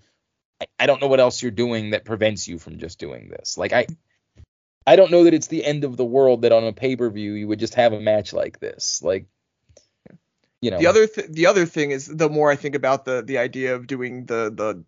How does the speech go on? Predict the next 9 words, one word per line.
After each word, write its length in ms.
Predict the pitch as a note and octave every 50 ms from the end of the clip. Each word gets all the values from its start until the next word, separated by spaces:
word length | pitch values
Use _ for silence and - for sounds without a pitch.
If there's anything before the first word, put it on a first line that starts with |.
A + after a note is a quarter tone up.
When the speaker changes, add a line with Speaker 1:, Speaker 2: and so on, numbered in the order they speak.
| _ _ -
Speaker 2:
all 260 | A#2+ B2+ B2+ B2 B2
out, 200 | B2 B2 B2 B2
all 260 | B2 B2+ B2 A#2+ A2+
in 180 | B2 C3 C#3 C3
is, 100 | A#2 -
like, 240 | B2+ A#2 - - _ _ _ _ _ _ _ _ _ _ _ _ _ _ _ _ _ _ -
i-, 100 | D#3+ -
if 240 | - F3+ F3+ E3 -
you're 460 | E3+ E3+ F#3+ G#3+ A3 G#3+ G#3 F3 D#3+